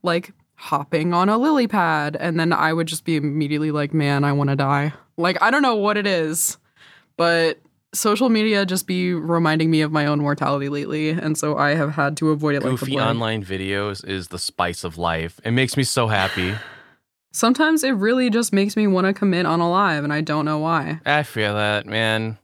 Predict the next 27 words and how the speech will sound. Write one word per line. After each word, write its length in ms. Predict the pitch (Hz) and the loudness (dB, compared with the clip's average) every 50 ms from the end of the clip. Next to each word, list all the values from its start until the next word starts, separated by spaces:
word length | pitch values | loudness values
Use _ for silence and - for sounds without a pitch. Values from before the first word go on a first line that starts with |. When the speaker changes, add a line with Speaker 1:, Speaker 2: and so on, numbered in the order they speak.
| _ _ _ _ _ _ _ _ _ _ _ _ | _ _ _ _ _ _ _ _ _ _ _ _
Speaker 2:
I 80 | 165 220 | 0 0
wanna 200 | 285 311 277 214 | 2 2 0 -2
commit 340 | - - 175 165 160 156 147 | -2 -2 -2 0 2 2 2
unalive 540 | 143 139 135 127 123 117 120 123 123 120 113 | 2 2 0 0 2 2 2 2 2 2 0
all 160 | 113 110 107 | 0 0 0
the 80 | 107 107 | -2 -4
time, 600 | - - 120 104 101 101 113 123 139 151 165 156 - - - - 113 | -4 -4 -2 0 0 0 0 -2 -2 -4 -6 -10 -12 -18 -20 -20 -16
but 360 | - 107 123 120 120 104 - - _ _ | -4 0 0 2 2 0 -4 -8 _ _
I 140 | 110 117 127 | 0 0 2
also 340 | 131 135 139 135 - 151 135 | 2 0 -2 -2 -4 -4 -4
have 520 | 127 120 131 127 120 120 117 113 110 107 - - - - - | -2 -2 0 0 0 0 0 -2 -4 -8 -14 -20 -20 -20 -12
the 180 | 104 110 110 | -6 -2 0
idea 440 | 107 107 107 101 98 104 101 104 104 | 0 0 0 -2 -4 -4 -4 -2 -2
of 320 | 101 87 95 98 95 92 90 | -2 0 -2 -2 -2 -4 -6
there 240 | 104 101 101 101 98 | -6 -4 -2 -2 -4
are 40 | 98 | -6
financial 600 | - - 107 101 98 98 98 101 92 - - 92 | -6 -6 -4 -4 -2 -2 -4 -4 -6 -8 -10 -10
repercussions 800 | 90 98 92 - - 98 - - 101 90 90 - - 104 95 - | -8 -8 -6 -4 -6 -6 -4 -2 -2 -2 -2 -4 -6 -8 -8 -6
to 120 | - 104 | -6 -6
doing 300 | 82 90 90 95 98 104 | -4 -2 -2 -2 0 0
that 220 | 107 107 107 95 - | 0 0 0 -2 -2
for 100 | - 104 | -2 -2
other 180 | 95 95 95 87 | -2 -2 -2 -4
people, 440 | - - 95 95 - 117 113 113 110 | -6 -6 -8 -4 -2 -2 -2 0 0
and 80 | 104 | -2
it's 100 | 98 - | -4 -4
like, 240 | 98 92 90 87 - | -2 -2 -2 -2 -4